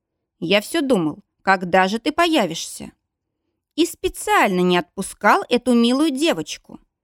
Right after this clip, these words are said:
«Возможно». Некромант подошел к столу и вновь наполнил свой бокал. «Ну и что ты думаешь?» «Что ты идиот!»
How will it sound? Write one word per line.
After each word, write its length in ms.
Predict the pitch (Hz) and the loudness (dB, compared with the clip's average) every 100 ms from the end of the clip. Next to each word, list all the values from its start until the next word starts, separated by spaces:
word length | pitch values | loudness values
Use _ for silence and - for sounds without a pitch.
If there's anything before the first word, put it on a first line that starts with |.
| _ _ _ _ - | _ _ _ _ -4
«Возможно». 880 | 180 247 302 302 262 220 220 226 233 _ _ _ | 2 2 6 4 4 0 -2 -4 -6 _ _ _
Некромант 640 | 196 190 202 185 214 349 - | -4 0 0 2 4 2 0
подошел 440 | 190 190 - 185 | -2 -2 0 -4
к 60 | - | -4
столу 500 | - 175 165 208 247 _ _ | -2 0 0 -4 -8 _ _
и 100 | 269 | 2
вновь 300 | 294 370 381 | 4 4 2
наполнил 580 | 220 196 - 247 302 311 | 2 2 2 4 6 4
свой 300 | - 175 180 | 0 -2 0
бокал. 520 | 180 180 - 160 202 - _ _ _ _ _ _ | 0 -2 -4 -6 -6 -18 _ _ _ _ _ _
«Ну 200 | 185 208 | 0 2
и 40 | 254 | 0
что 240 | - 320 | -2 -2
ты 140 | 320 | 0
думаешь?» 640 | 262 226 170 156 - - - _ _ _ _ _ | 2 2 2 0 -2 -12 -18 _ _ _ _ _
«Что 320 | - - - - | -16 -8 -4 -2
ты 140 | 392 | -2
идиот!» 600 | - 349 311 370 254 | 0 0 2 2 0